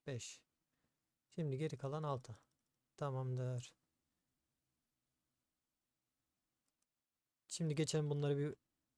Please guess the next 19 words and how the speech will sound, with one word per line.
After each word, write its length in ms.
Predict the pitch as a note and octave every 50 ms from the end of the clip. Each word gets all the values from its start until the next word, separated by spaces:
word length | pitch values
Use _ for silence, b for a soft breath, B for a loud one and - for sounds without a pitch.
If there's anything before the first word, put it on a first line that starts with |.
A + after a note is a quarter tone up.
| _ _ _ _ _ _ _ _ _ _ _ _ -
ufak 340 | F#3 C3 - D#3+ C3+ C3
bir 80 | C#3 D3
upgrade 480 | C#3 B2+ - - C3 C#3 D#3+ E3+ - -
hemen. 260 | - C3+ A#2+ C3 D#3 C#3+ - - _ - - _ _ - - _ _ _ _ _ _ _ _ _ _ _ _ _ _ _ _ _ _ _ _ _ _ _ _ _ _ _ _ _ _
Karakterimizin 640 | - - C3+ C3 B2+ - D#3 C#3+ C#3+ C#3 C3+ C#3 C#3
ilk 180 | C#3 C3 C3 -
upgrade'ini 680 | D3+ D3 C3+ - - - C#3 C#3 C3+ B2+ C3 B2+ B2+
yapalım. 380 | C3+ C#3 B2+ C#3+ C#3 C#3+ D3 - - - - - _ _ _ _ _ _ _ _ _ _ _ _ _ _ _ _ - B B B B B B
Şimdi 220 | - - F3+ F3 E3+
iki 120 | E3+ -
tane 200 | - D#3+ D3+ C#3+
middle 240 | C3+ C#3 D3+ D3+ E3+
alalım. 300 | D#3+ E3 D#3+ D#3+ D#3+ D#3
Bunların 220 | D3+ D3+ D3+ D3
hepsini 280 | D3+ C#3+ B2 - D3 C#3
bir 200 | C#3+ C#3 C3+ C3+
artı 220 | B2+ - - -
altıya 280 | C3+ B2+ B2 - D3 C#3+
atalım. 320 | C3 - B2 A#2+ B2+ C#3